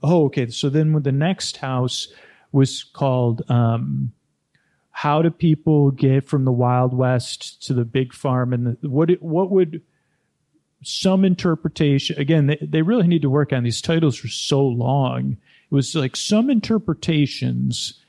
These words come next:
on how people get from the Wild West to the Big Farm in the Sky version of the Wild West. And, um, I wish they had the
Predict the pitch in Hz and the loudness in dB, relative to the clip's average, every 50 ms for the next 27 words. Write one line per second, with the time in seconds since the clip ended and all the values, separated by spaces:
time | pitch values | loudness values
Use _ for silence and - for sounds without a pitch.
0 | _ _ _ - 131 131 139 143 156 151 - 175 156 143 160 139 - 160 151 - | _ _ _ -4 0 2 2 2 2 2 0 -2 0 0 0 2 2 -2 0 0
1 | 160 147 143 139 127 123 135 135 139 151 160 160 160 147 135 135 139 131 131 131 | -2 0 2 0 0 0 0 0 2 2 2 2 2 0 0 0 0 2 2 0
2 | 127 - - - - - - _ _ _ _ _ - 147 139 131 127 156 147 143 | -2 -2 -6 -12 -12 -14 -18 _ _ _ _ _ -2 0 0 2 2 2 2 0
3 | - - 156 143 143 135 131 131 131 127 - - - 147 139 135 131 131 120 135 | -2 -2 0 2 2 2 2 0 0 -2 -2 -2 -2 -2 0 2 0 0 2 2
4 | 139 143 139 - - 135 127 120 120 - 127 123 123 123 123 127 127 131 - - | 2 4 2 0 -2 -4 -6 -4 -2 -2 -2 -2 0 -2 -2 -2 -4 -4 -6 -6
5 | 135 131 131 127 - - - - - - _ _ _ _ _ _ _ _ _ _ | -6 -6 -6 -8 -6 -8 -8 -10 -12 -18 _ _ _ _ _ _ _ _ _ _
6 | - 139 135 135 131 127 120 123 123 131 127 - 127 123 120 117 113 110 110 123 | 0 2 2 4 4 2 2 2 0 -2 -2 0 0 2 2 2 0 0 -2 -2
7 | 123 117 123 - _ _ _ _ _ _ _ _ - 127 135 143 160 180 202 - | -4 -6 -6 -10 _ _ _ _ _ _ _ _ 0 0 2 4 4 4 4 2
8 | - - 170 147 156 165 143 135 135 131 127 | 0 -2 0 2 2 2 2 2 0 -2 -2